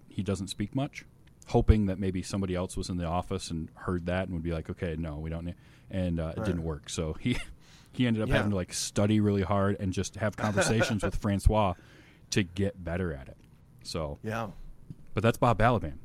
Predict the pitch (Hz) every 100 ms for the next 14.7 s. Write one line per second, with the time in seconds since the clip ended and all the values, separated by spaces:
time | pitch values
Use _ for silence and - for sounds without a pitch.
0 | - - 73 85 82 101 - - - -
1 | - - - - - 120 165 135 87 82
2 | 82 95 107 - 123 131 147 156 123 110
3 | 87 - 127 131 123 110 110 - 101 104
4 | 82 - - - 101 127 113 80 104 110
5 | 82 80 78 71 71 - 69 - - 101
6 | - - - - - 120 139 113 123 98
7 | 120 107 92 - 123 113 123 - 147 139
8 | 120 107 95 113 98 90 113 113 95 73
9 | 76 87 87 113 92 95 113 107 104 95
10 | 87 - - - - - - - 127 120
11 | 117 104 90 - 135 - - - 110 104
12 | 87 80 76 - - - - - - -
13 | - - - - - 117 127 135 98 95
14 | 127 143 190 - - 117